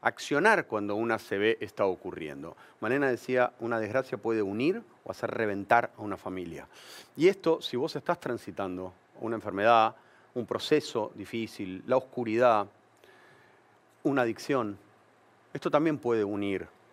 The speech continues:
o hacer reventar, explotar a una familia. Es también qué herramientas, qué ponemos nosotros en la mesa, donde antes poníamos la sustancia para consumir.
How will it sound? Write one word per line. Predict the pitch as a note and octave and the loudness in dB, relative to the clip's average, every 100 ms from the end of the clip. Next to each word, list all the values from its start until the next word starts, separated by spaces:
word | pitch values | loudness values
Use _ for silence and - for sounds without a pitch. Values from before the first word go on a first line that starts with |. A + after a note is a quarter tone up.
| _ _ _ _ _ | _ _ _ _ _
o | G#2+ G#2+ - | 2 2 0
hacer | - - A#2 | -4 -2 0
reventar, | A2+ G2+ G2 A2+ | 0 0 2 2
explotar | G2 - G2 A2+ | 0 -6 0 0
a | F#2+ | 0
una | E2 | -4
familia. | - D2 C2 C2+ - _ - - | -10 -12 -12 -16 -18 _ -20 0
Es | C#3 - - - - - | 0 0 -8 -20 -4 4
también | B2 C3 E3 F3 - - _ _ | 6 6 4 2 -6 -20 _ _
qué | - D3+ D#3 D3+ - - | 2 6 6 4 0 0
herramientas, | B2 B2 D3 D3 A2+ A2 G#2 - - _ _ | 2 2 4 2 6 6 4 -2 -20 _ _
qué | D#3 | -2
ponemos | D3+ D#3 C#3+ D3+ D3 B2+ G#2 F#2 - | 2 2 2 2 2 2 0 -4 -8
nosotros | A2+ G#2+ G2+ - D3+ D3 - G2+ G2 - - | -6 -4 -4 2 4 4 2 0 -2 -8 -10
en | G2+ G#2 G2+ F#2+ | -8 -4 -4 -4
la | A2 G#2 | 2 4
mesa, | C#3+ B2 A#2 G#2+ A2 - A2+ | 4 4 2 2 0 -8 -4
donde | G#2 A2+ | 2 4
antes | A#2 G#2+ - | 4 0 -2
poníamos | - G2+ G#2+ G2+ | -2 2 2 2
la | G2 | 0
sustancia | F#2+ G2 - B2 A#2 G2+ | -4 0 2 2 2 0
para | G2+ F#2+ | 2 0
consumir. | G2+ - G#2 A#2+ D3 | -2 -2 0 4 2